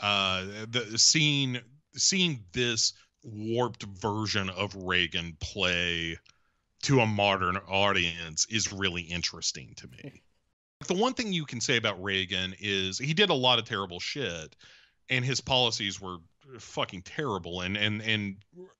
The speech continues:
Speaker 1: you know, resulted in homelessness like we'd never seen and, you know, et cetera, et cetera. A number of reasons that you can complain about, about Reagan's policies. But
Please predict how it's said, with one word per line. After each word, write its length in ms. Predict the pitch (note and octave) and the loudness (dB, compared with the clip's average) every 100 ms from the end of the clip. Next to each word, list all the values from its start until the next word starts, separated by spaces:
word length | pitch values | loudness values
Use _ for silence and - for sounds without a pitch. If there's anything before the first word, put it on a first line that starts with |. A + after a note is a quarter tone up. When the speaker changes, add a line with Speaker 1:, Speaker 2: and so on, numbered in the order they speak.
| _ - _ _ - | _ -20 _ _ -2
Speaker 1:
you 140 | D3+ | 2
know, 140 | A#2 | 2
resulted 600 | G#2 A#2 A2 A2+ A2 A2 | 0 -2 -2 -2 -2 0
in 220 | F#2+ F2 F2 | 0 -2 -8
homelessness 800 | - C#3 B2 A#2+ A#2 A#2 A2 - | -2 0 2 0 -2 -2 0 2
like 200 | G#2 - | 0 0
we'd 180 | G2+ | -4
never 320 | F#2+ F#2+ F#2+ F#2 | 0 0 -2 -2
seen 640 | - F#2+ F2+ F2 F2 E2+ | -2 -2 -4 -4 -4 -4
and, 440 | E2 E2 E2 D#2+ D#2+ - - - _ - D3 A#2 | -6 -6 -6 -8 -10 -16 -20 -20 _ -14 -10 -8
you 220 | C3 A2+ | 0 2
know, 260 | F2 D2+ D#2 - A2+ | 2 0 -6 -10 -4
et 140 | G#2+ | 0
cetera, 240 | C3 F2+ | 0 0
et 60 | D#2 | -6
cetera. 280 | D#2+ E2 A#2+ | -10 -8 -2
A 60 | |
number 360 | C3+ D3 C3+ A2 | 2 2 2 0
of 60 | G2+ | 0
reasons 420 | F#2+ F#2 F#2+ F2 | -2 -2 -6 -6
that 120 | F#2+ | -6
you 140 | F2 | -8
can 160 | F2+ F2 | -12 -12
complain 380 | F2+ E2+ F#2 E2+ | -14 -10 -8 -6
about, 340 | E2+ D#2+ D#2 - | -4 -4 -4 -10
about 360 | F2+ F2+ F2 D2+ | -8 -4 -2 -2
Reagan's 400 | E2 D#2+ D#2+ D#2 | -4 -4 -6 -6
policies. 580 | - E2 D#2 - - - | -6 -4 0 -2 -2 -8
But 540 | - A2+ F3 G#2 E2 | -4 4 6 6 2